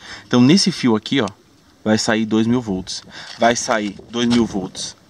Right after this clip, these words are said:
aqui e aqui. A carcaça do micro-ondas também, ó.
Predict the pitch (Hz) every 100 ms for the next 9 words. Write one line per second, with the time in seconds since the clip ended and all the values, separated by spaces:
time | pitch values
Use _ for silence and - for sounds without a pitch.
0 | - - - - _ _ _ _ _ -
1 | 123 - 208 294 _ - 180 - 101 -
2 | - - 135 - 139 - 135 135 127 127
3 | 143 190 139 107